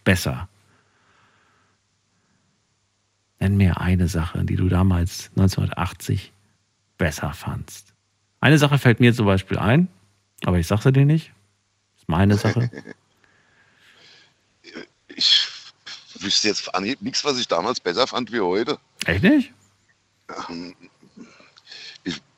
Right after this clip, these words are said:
Speaker 2: würde sogar sagen, heute sind manche Sachen besser. Guck dir mal an, telefonieren, wie günstig es geworden ist im Gegensatz zu früher oder, oder Flugreisen oder so etwas. Ein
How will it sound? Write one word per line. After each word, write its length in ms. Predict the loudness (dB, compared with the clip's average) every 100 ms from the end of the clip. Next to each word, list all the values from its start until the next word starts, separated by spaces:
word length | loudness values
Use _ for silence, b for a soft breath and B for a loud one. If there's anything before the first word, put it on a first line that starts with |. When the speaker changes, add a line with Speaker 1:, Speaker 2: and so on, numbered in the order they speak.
| -14 -4
Speaker 2:
würde 160 | -2 0
sogar 260 | 2 2
sagen, 280 | 2 0 0
heute 340 | -2 -2 -2
sind 140 | -2 -2
manche 240 | -2 -2
Sachen 340 | -4 -4 -4 -2
besser. 380 | -2 -2 -6 -8 B B B _ _
Guck 160 | -10 -4
dir 120 | -2
mal 180 | 2 2
an, 320 | 2 -2 -4
telefonieren, 1000 | -2 -2 -2 -4 -2 0 0 -2 -4 -4
wie 80 | -6
günstig 480 | -4 0 0 0 -2
es 160 | -4 -4
geworden 360 | -2 0 0
ist 260 | -2 -6 -6
im 100 | -4
Gegensatz 440 | -2 -2 -2 -2
zu 120 | -4
früher 360 | -4 0 2 2
oder, 200 | 2 -2 B B B B
oder 180 | -2 -2
Flugreisen 920 | -2 -2 -2 -2 0 2 2 2 0
oder 240 | 0 0 2
so 240 | 2 2
etwas. 300 | 0 0 -2
Ein 180 | -4